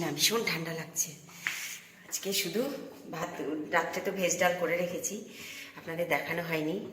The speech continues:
যাই হোক, ভেজ ডাল করা আছে, সব কিছু দিয়ে, গাজর, কড়াইশুঁটি, বিন টিন দিয়ে করা আছে।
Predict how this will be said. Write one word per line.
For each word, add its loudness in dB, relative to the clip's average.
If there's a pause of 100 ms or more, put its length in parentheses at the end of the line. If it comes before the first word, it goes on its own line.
যাই -6
হোক, -4 (320)
ভেজ -6
ডাল 0 (100)
করা 2 (100)
আছে, 0 (160)
সব -10 (100)
কিছু -4
দিয়ে, 0
গাজর, 0 (380)
কড়াইশুঁটি, 0 (520)
বিন 2
টিন 0
দিয়ে 2
করা 6
আছে। 4